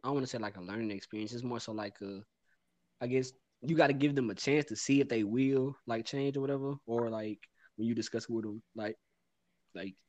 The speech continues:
"Hey, you don't never wanna take, um, or you don't never wanna accept shit that you did, whatever, and you all trying to blame shit on me for the shit that you do or whatever."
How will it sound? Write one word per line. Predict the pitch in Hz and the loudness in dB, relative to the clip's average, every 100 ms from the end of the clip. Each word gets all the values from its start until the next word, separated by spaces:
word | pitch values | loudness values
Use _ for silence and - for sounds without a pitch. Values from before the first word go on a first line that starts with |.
| _ - | _ -8
"Hey, | 107 | -4
you | 98 92 123 | -4 -2 0
don't | 117 | 0
never | 113 113 | 0 -2
wanna | 110 110 107 110 _ - - - _ | -2 -2 -4 -6 _ -20 -20 -20 _
take, | - 113 110 - - _ _ _ | -4 -2 -2 -6 -20 _ _ _
um, | 104 113 107 98 92 90 92 - _ _ _ _ | -2 -2 -2 -4 -8 -10 -14 -18 _ _ _ _
or | 98 | -6
you | 120 | 0
don't | 131 | 2
never | 123 | 2
wanna | 117 107 | 0 -4
accept | - 113 | -4 -6
shit | - | -6
that | 104 101 | -6 -6
you | 110 | -4
did, | 104 110 | 0 0
whatever, | 104 101 98 101 104 _ _ | 0 -4 -6 -8 -14 _ _
and | 101 101 98 95 98 _ _ _ _ _ - | -6 -4 -4 -6 -10 _ _ _ _ _ -10
you | 113 | -6
all | 104 | -6
trying | 104 | -6
to | 101 | -6
blame | 101 98 | -6 -8
shit | - | -8
on | 92 104 | -6 -2
me | 113 107 107 _ | -2 -4 -8 _
for | 95 | -12
the | 90 | -10
shit | - 95 | -6 -6
that | 90 - | -6 -10
you | 90 | -8
do | 90 | -8
or | |
whatever." | 90 80 _ | -8 -12 _